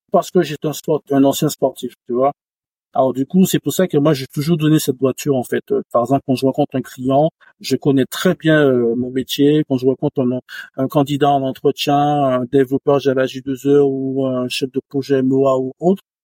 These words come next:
je connais très bien leur parcours parce que je veux pas que demain, ils vont dire, euh, sur un forum, « Ouais, j'ai été reçu par Ronald Pogno, euh, certes, il est champion olympique, mais il connaît rien, euh, dans, il connaît rien dans son métier », tu vois.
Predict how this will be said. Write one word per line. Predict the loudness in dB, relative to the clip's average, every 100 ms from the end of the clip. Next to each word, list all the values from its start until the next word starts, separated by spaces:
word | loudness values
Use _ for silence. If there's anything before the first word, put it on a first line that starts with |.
| _ _ -10
je | -10
connais | -2 -2 -2 -6
très | -4 0 0
bien | 0 0
leur | 0
parcours | 0 -4 -2 -4 -2
parce | -4
que | -2 0 0 -4 _ _ _ _ _ -6
je | -2 0
veux | 2 2
pas | 2 2
que | -2
demain, | 0 2 2 2
ils | 2
vont | 0
dire, | 2 2 2
euh, | 0
sur | 0 -4
un |
forum, « | -2 0 2 2 0
Ouais, | 0 2 0
j'ai | -2
été | -2 0
reçu | 0 -4 -4
par | -4
Ronald | -2 -4 -6 _
Pogno, | -6 -2 0 2 2 0
euh, | -2 _ -20 -18
certes, | -4 0 0 0
il | 0
est |
champion | 0 0 0
olympique, | 0 -4 -6
mais | -6
il | -2
connaît | -2 0
rien, | 0 0 0
euh, | 0 -2 -2
dans, | -2 -2 -4
il | -6
connaît | -2 0
rien | 2 0
dans | -2
son | -2
métier », | 0 0 -2 -4
tu | -2
vois. | -2